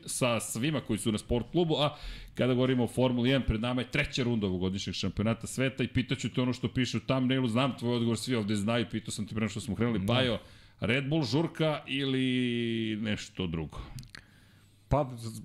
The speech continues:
Speaker 2: rekao sam, ja, ja mislim da će biti Red, Red Bull žurka, ali uvek postoje te vanredne okolnosti. Bilo je prošle nedelje ona komentatorska kletva.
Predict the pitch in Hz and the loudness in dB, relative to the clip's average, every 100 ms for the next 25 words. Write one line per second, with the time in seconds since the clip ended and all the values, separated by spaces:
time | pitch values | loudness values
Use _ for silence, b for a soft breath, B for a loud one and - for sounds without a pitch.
0 | - 127 156 170 156 90 92 101 107 107 | -4 2 2 0 -8 -8 -2 0 2 2
1 | 123 120 131 - 135 - 131 139 143 139 | 2 0 -2 -2 -2 0 -2 0 0 0
2 | 117 - 147 139 127 147 117 147 151 - | -2 -6 -2 0 0 0 0 0 0 0
3 | 156 143 143 147 160 139 151 - 143 - | 2 2 -2 -2 0 2 2 0 -4 0
4 | 147 139 143 139 139 127 120 123 113 107 | 0 2 0 0 0 -2 -2 -2 -2 -4
5 | - - b b b - 101 117 127 131 | -10 -16 b b b -6 2 4 4 0
6 | 135 139 139 135 127 131 113 107 104 117 | 0 -2 -2 -2 0 0 0 -2 -2 -2
7 | 117 123 - 120 120 - 113 - 87 | 0 0 -2 -6 -6 -2 -2 -2 -6